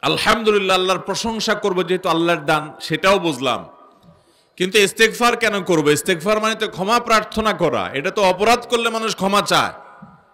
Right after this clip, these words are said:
আমার তো আল্লাহ বিজয় দিয়েছেন, আমার তো আল্লাহ নেয়ামত দিয়েছেন,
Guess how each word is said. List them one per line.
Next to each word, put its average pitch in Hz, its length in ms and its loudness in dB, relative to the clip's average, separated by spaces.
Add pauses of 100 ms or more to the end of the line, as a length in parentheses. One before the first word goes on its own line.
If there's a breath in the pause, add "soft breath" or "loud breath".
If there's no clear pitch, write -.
(320)
আমার 185 280 0
তো 202 160 -2
আল্লাহ 202 200 0
বিজয় 196 340 0
দিয়েছেন, 170 600 0 (300)
আমার 180 220 0
তো 202 160 -4
আল্লাহ 196 420 2 (200)
নেয়ামত 180 440 4
দিয়েছেন, 180 560 -2